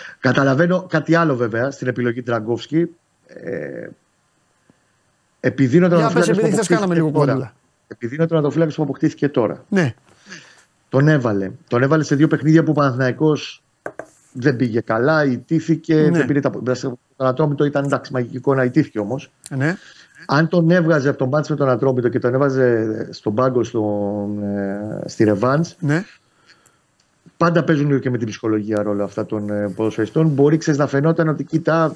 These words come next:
Speaker 1: χρεώθηκε τις δύο ήττες τώρα στο Περιστέ-, με τον Ατρόμητο και τη-, στην Τούμπα. Επέλεξε να το στηρίξει και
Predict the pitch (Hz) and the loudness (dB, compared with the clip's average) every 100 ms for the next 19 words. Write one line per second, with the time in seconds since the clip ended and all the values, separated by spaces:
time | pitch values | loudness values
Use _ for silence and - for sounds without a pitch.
0 | 147 135 143 151 - 135 131 139 143 147 | -4 0 2 2 0 -2 0 2 4 4
1 | 135 151 147 143 135 120 - 143 143 127 | 0 0 -2 -2 -2 -2 0 -2 0 0
2 | 123 117 151 143 135 - 131 127 127 120 | 0 0 0 0 -2 -2 -2 0 0 0
3 | 113 87 - - - - - - _ - | 0 -2 -8 -20 -20 -20 -20 -20 _ -2
4 | 127 170 175 180 156 139 139 147 165 196 | 2 4 4 2 0 2 4 4 2 -2
5 | 175 | -2